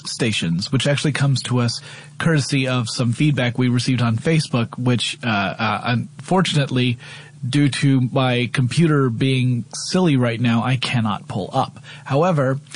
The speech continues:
this is Facebook feedback, uh, asking us to cover number stations. And you may wonder, "Oh, my droogies, what a number stations is." Things being so scory and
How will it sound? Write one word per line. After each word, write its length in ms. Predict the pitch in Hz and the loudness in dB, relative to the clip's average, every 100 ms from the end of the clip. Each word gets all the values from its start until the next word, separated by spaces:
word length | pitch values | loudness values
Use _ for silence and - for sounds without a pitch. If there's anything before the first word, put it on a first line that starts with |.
| - - - | -16 -16 -2
this 220 | 165 175 | 0 2
is 260 | 220 208 - | 2 0 -4
Facebook 440 | - 170 - 143 | -2 -2 0 -2
feedback, 580 | - 151 131 117 123 - - | 2 2 2 0 -2 -6 -2
uh, 180 | 160 127 | 0 0
asking 380 | 143 175 - 202 | 2 0 2 4
us 160 | 202 - | 4 2
to 80 | |
cover 400 | 180 - 139 139 135 | 0 2 2 2 2
number 460 | 139 147 156 143 | 2 4 6 4
stations. 640 | 127 - 120 110 113 104 120 | 0 -2 -2 0 -2 -2 0
And 140 | 131 | 2
you 100 | 143 | 4
may 220 | 151 151 | 4 4
wonder, 480 | 151 123 120 131 156 - - - - - | 2 2 2 2 0 -4 -20 -20 -12 0
"Oh, 200 | 120 113 | 2 4
my 220 | 113 113 | 2 0
droogies, 640 | 113 113 113 120 139 139 - - - - | 0 0 2 2 2 0 -10 -18 -20 -4
what 140 | 123 | 0
a 60 | 123 | 2
number 300 | 120 117 110 | 2 2 0
stations 560 | - - 107 - 127 151 | -2 -2 -2 0 0 0
is." 400 | 233 87 95 - - - - - - | 0 -2 -4 -10 -16 -20 -20 -20 -8
Things 220 | - 113 | -2 -2
being 180 | - 110 | 0 -2
so 160 | - 104 | 0 -4
scory 540 | - - 127 113 98 | -2 0 0 2 0
and 180 | 95 98 | 0 -2